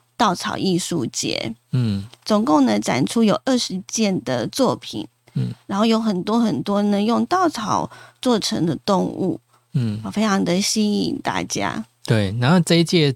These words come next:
Speaker 2: 它有定一个主题叫动物迷踪沃野派对。
Speaker 1: 哦，难怪那个作品呢，
Speaker 2: 嗯。
Speaker 1: 都好可爱哦，而且呢，有各式各样的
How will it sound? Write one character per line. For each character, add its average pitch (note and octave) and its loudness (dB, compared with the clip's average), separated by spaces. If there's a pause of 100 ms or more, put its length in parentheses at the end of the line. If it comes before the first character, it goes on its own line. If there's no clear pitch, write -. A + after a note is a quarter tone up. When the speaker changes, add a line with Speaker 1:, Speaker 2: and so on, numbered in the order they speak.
(140)
Speaker 2:
它 D3 -2
有 A2 0
定 B2+ 2
一 B2 4
个 A2+ 2
主 G#2 -4
题 F2+ -6
叫 A#2+ -4
动 C#3+ 0
物 C3 0
迷 G2+ 0
踪 A2+ -2
沃 B2 0
野 F2+ -8
派 F#2+ 0 (140)
对。 F#2+ -4 (240)
Speaker 1:
哦， F#3+ -6
难 G#3+ 0
怪 C#4 4
那 B3+ 2
个 B3 2
作 A#3 0
品 F3+ -4
呢， F#3 -2
Speaker 2:
嗯。 - -20 (280)
Speaker 1:
都 A#3 2
好 G#3+ 0
可 - -6
爱 E3 -4
哦， - -10
而 A3 0
且 G#3 0
呢， F3 2
有 F3 0
各 D4 2
式 B3+ -4
各 A3+ 0
样 G#3+ 2
的 A2+ -2